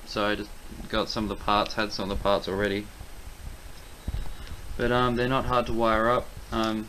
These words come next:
this is all running off five volts, the, um, five five five and the amp, um,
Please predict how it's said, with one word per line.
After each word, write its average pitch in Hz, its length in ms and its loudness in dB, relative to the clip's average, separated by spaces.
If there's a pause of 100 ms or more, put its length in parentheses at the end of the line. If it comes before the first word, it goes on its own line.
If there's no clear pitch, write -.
(140)
this 127 180 0
is 127 120 -2
all 131 140 6
running 120 580 2
off 110 240 0
five 113 540 2
volts, 110 520 0 (480)
the, 110 280 2
um, 104 180 0
five 113 300 2
five 110 240 2
five 110 380 4
and 107 120 0
the 101 100 -2
amp, 107 280 0 (580)
um, 101 360 2